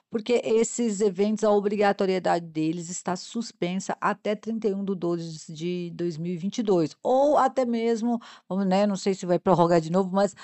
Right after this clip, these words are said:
até a, a vigência do P P P eletrônico, ok? Fica claro assim? Ah, e se alguém, eh, tiver dúvida com relação a essa orientação, pode buscar lá na parte de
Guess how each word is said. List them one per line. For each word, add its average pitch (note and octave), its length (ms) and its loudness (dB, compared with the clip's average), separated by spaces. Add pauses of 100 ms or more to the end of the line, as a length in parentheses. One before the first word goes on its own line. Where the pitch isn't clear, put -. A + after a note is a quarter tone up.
(200)
até B3 560 2
a, A3+ 280 2
a G#3+ 40 4
vigência A3 640 0
do G#3 80 -4
P G#3+ 120 0
P G3+ 140 0
P G3 300 0
eletrônico, G#3+ 480 -10
ok? A3+ 260 0
Fica F#3+ 300 -8
claro E3 340 0
assim? A3 280 -4 (260)
Ah, - 220 0
e A#3 120 0
se - 140 -4
alguém, G3+ 540 -2
eh, F#3+ 120 -8
tiver D#3+ 280 -6
dúvida D3+ 280 -4
com - 140 -16
relação D#3 420 -8
a D#3 80 -8
essa G3+ 300 0
orientação, E3 720 -4 (360)
pode A#3 440 2
buscar G3 640 0
lá A3+ 420 2
na G3 800 2
parte F3+ 460 0
de F3 340 -4